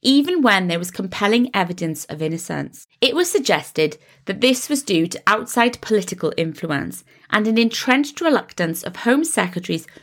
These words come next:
to challenge the courts. The entire inquest had been promoted by a crisis in the public trust, following the reversal of several miscarriages of justice,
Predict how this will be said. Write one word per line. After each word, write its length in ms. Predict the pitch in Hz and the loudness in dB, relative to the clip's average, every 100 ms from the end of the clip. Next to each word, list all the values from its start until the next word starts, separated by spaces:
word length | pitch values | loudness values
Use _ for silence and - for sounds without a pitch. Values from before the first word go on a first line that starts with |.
| - | -14
to 80 | 185 | -6
challenge 540 | - - 196 175 160 | -4 0 2 2 -2
the 80 | 151 | -10
courts. 580 | - 170 151 - - - _ _ _ _ _ _ _ - | -2 0 0 -2 -12 -20 _ _ _ _ _ _ _ 2
The 140 | 240 | 4
entire 500 | 254 247 262 277 349 | 4 2 2 4 2
inquest 540 | 247 208 185 202 180 - | 2 0 0 -2 -2 -4
had 80 | 180 | -2
been 160 | 190 | 0
promoted 600 | 180 196 190 185 208 208 | 0 -2 -2 2 0 2
by 140 | 196 180 | 2 2
a 80 | |
crisis 640 | 185 - 202 190 - 240 240 - | 2 -2 -4 -2 0 0 0 -6
in 120 | 196 | -6
the 60 | |
public 360 | 185 185 170 - | -4 -6 -8 -10
trust, 480 | - 175 147 - - _ _ _ _ | -8 -6 -6 -12 -20 _ _ _ _
following 480 | - 226 240 311 330 | 2 4 4 2 0
the 60 | |
reversal 580 | 320 208 170 165 - 156 | 0 2 2 2 0 0
of 100 | 165 | 0
several 640 | - - 214 190 233 240 233 | -6 -2 0 0 2 2 0
miscarriages 720 | 196 180 - 190 175 170 170 | -4 -6 -6 -4 -4 -6 -12
of 80 | |
justice, 720 | - 160 151 - 156 156 - | -8 -10 -8 -4 -4 -4 -14